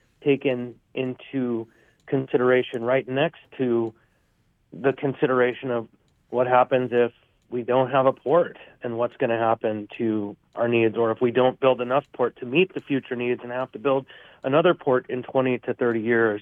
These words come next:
because demand has exceeded, which, you know, that's a pretty wild kind of, kind of thing to think about because we don't see that kind of growth, but one never knows. So what our job as appropriators and as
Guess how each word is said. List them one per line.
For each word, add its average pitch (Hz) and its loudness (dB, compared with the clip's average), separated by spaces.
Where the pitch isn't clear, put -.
because 120 2
demand 120 -6
has 110 -12
exceeded, 110 -6
which, 107 -8
you 135 -2
know, 113 -2
that's 123 -2
a 123 -2
pretty 131 -2
wild 117 4
kind 120 -10
of, 107 -8
kind 107 -10
of 98 -12
thing 135 2
to 120 -2
think 165 -4
about 113 -2
because 110 -10
we 123 -6
don't 117 -4
see 151 -2
that 127 2
kind 113 -8
of 107 -8
growth, 110 -4
but - 0
one 139 2
never 117 2
knows. 113 -2
So 143 4
what 135 2
our 170 6
job 135 0
as 120 -2
appropriators 123 -2
and 110 -6
as 113 -8